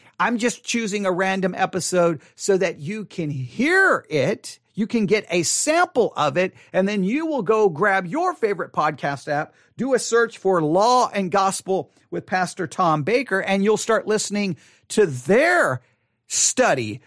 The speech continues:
their handling of the subject of law and gospel to supplement what you're learning in our series. Because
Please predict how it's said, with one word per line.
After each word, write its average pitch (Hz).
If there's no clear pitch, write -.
their 285
handling 190
of 196
the 180
subject 180
of 139
law 156
and 156
gospel 135
to 220
supplement 220
what 202
you're 185
learning 175
in 170
our 165
series. -
Because 160